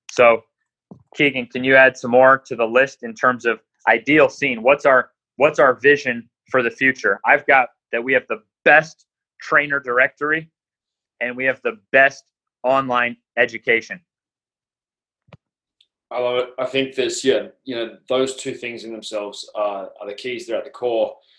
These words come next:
Speaker 2: We've, we're up to about eight hundred thousand now combined reach across our membership. So all of these coaches have put their hand up and said, like, "I wanna be better,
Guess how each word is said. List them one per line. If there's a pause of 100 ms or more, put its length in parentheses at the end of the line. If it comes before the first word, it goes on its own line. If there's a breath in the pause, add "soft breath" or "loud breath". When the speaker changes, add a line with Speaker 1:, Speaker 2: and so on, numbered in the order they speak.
(840)
Speaker 2:
We've,
we're
up
to
about
eight
hundred
thousand
now
combined
reach
across
our
membership. (100)
So
all
of
these
coaches (160)
have
put
their
hand
up
and
said,
like,
"I
wanna
be
better,